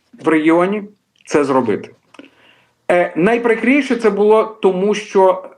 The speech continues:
до Ердогана Туреччина була найвідданішим, найближчим союзником Ізраїля у всьому регіоні.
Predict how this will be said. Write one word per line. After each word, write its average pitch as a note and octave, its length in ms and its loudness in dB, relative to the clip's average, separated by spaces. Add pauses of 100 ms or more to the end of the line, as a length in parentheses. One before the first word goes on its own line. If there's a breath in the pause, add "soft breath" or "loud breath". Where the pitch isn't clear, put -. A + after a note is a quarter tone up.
до B2+ 280 0
Ердогана F3 840 0 (340)
Туреччина G3 520 0
була F#3 320 2 (1300 loud breath)
найвідданішим, G3+ 1040 0
найближчим G3 720 2
союзником E3+ 960 0
Ізраїля E3 640 0
у D#3 120 -8
всьому D3 360 -8
регіоні. A#2 340 -10